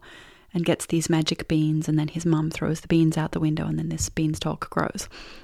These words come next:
So here it says, "The moral of Jack and the Beanstalk has to do with taking advantage of the opportunities that life provides." So I'm just tuning into that and feeling how it's relevant for October twenty twenty-three.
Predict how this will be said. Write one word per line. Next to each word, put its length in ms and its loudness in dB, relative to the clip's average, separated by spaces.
So 420 6
here 400 4
it 140 0
says, 580 0
"The 80 6
moral 480 6
of 140 0
Jack 260 0
and 100 2
the 40 0
Beanstalk 760 2
has 260 0
to 120 0
do 140 4
with 180 -2
taking 440 0
advantage 840 2
of 120 0
the 180 0
opportunities 840 0
that 160 -4
life 480 -2
provides." 800 -4
So 160 2
I'm 120 6
just 380 0
tuning 320 4
into 240 4
that 220 2
and 120 2
feeling 440 2
how 180 2
it's 180 -6
relevant 500 2
for 140 -2
October 420 0
twenty 300 -2
twenty-three. 680 -2